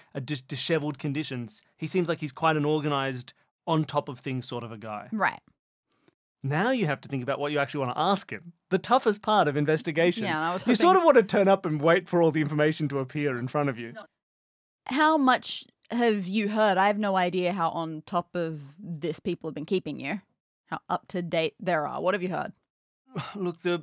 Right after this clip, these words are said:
Speaker 1: the police called me and they, they, they told me that he was, that he'd been killed.
Speaker 2: Mm.
Speaker 1: The, the, the, the investigating it as a murder. Is that, do you think it is a murder? D-
Speaker 2: I mean, it would be pretty unlikely for it to not be at this stage. Yeah,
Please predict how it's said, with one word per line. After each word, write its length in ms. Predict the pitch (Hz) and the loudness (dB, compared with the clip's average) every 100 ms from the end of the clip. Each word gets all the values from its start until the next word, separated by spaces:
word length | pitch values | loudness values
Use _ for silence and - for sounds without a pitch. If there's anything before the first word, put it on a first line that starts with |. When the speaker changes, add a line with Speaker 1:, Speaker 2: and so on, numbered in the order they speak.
| 170 | -6
Speaker 1:
the 100 | 160 | -10
police 320 | - 175 190 | -2 -2 -2
called 280 | - 170 156 | 0 -2 0
me 80 | 170 | 0
and 100 | 160 | 2
they, 120 | 147 - | -2 -6
they, 160 | 139 131 - | -10 -10 -10
they 120 | 135 | -10
told 220 | 135 151 147 | -2 -2 0
me 100 | 143 | -2
that 140 | 131 | -2
he 120 | 135 | -6
was, 400 | 131 131 - - _ _ _ _ _ _ _ - | -6 -8 -10 -20 _ _ _ _ _ _ _ -20
that 100 | 135 | -12
he'd 180 | 143 127 | -10 -6
been 240 | 139 135 127 _ _ _ | -2 -2 -4 _ _ _
killed. 460 | - 156 180 202 107 | -12 -4 -2 -2 -2
Speaker 2:
Mm. 320 | 190 160 135 - _ | -6 -6 -10 -14 _
Speaker 1:
The, 360 | - - 151 147 143 | -20 -18 -10 -10 -6
the, 180 | 147 | -8
the, 160 | 156 143 | -6 -8
the 180 | 147 147 | -4 -2
investigating 600 | 156 143 160 147 165 151 | 0 2 0 0 0 0
it 60 | 156 | -2
as 80 | 135 | -2
a 40 | |
murder. 300 | 131 151 202 | -2 0 -2
Is 180 | 147 156 | -2 0
that, 260 | 185 170 | -2 -2
do 80 | 156 | -4
you 80 | 180 | -2
think 240 | - 202 | 2 2
it 100 | 196 | 2
is 120 | 180 170 | 0 2
a 40 | |
murder? 420 | 165 175 277 269 | 2 2 0 -4
D- 260 | 190 196 185 - _ _ _ _ _ _ - | -8 -14 -16 -20 _ _ _ _ _ _ -2
Speaker 2:
I 120 | 302 | 2
mean, 380 | 302 311 285 269 | 6 6 6 2
it 180 | 294 302 | 0 -2
would 160 | 277 | 0
be 140 | 277 240 | 0 0
pretty 680 | - - - 330 320 311 - | -4 -10 -2 2 2 0 -2
unlikely 680 | 294 302 294 247 240 240 240 | 0 2 2 2 2 2 0
for 160 | 226 220 | 2 2
it 60 | |
to 60 | 226 | 6
not 240 | 240 - | 6 6
be 120 | 339 | 4
at 100 | 277 | 4
this 140 | 233 226 | 4 2
stage. 300 | - 240 240 | 4 4 4
Yeah, 300 | 240 277 175 | 6 6 4